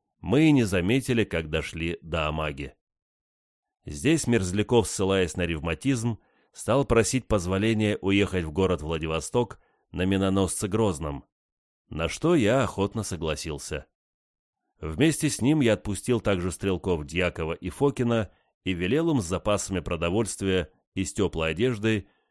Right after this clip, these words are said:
выйти навстречу мне по реке Бикину. Через час Грозный стал сниматься с якоря. Мое прощание с Тигерстеттом и Пеллем носило дружеский характер. Стоя на берегу,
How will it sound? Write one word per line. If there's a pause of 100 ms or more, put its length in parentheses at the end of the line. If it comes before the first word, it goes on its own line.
(180)
выйти
навстречу
мне (280)
по
реке
Бикину. (1300)
Через
час
Грозный
стал
сниматься
с
якоря. (800)
Мое
прощание
с
Тигерстеттом (240)
и
Пеллем (340)
носило
дружеский
характер. (920)
Стоя
на
берегу,